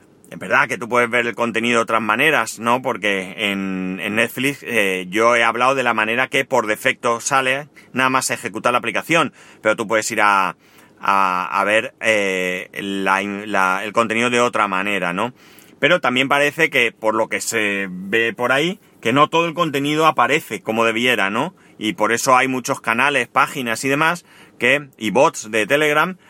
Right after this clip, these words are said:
que te van advirtiendo de qué series hay, ¿no? De qué series hay, que tú a lo mejor no la ves tan fácilmente, por tanto no es tan sencillo como parece. Y bueno, quería un poco traer esto, ¿no? Yo insisto, creo que los servicios no están del todo mal, el que el contenido a mí no me llene todo el momento es simplemente, como digo, por mi,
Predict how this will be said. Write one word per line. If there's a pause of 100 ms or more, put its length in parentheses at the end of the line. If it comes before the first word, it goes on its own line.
que
te
van
advirtiendo
de
qué
series
hay,
¿no? (1300)
De
qué
series
hay,
que
tú
a
lo
mejor
no
la
ves
tan
fácilmente,
por
tanto
no
es
tan
sencillo
como
parece. (520)
Y
bueno, (580)
quería
un
poco
traer
esto,
¿no?
Yo
insisto,
creo
que
los
servicios
no
están
del
todo
mal,
el
que
el
contenido
a
mí
no
me
llene
todo
el
momento
es
simplemente,
como
digo,
por
mi,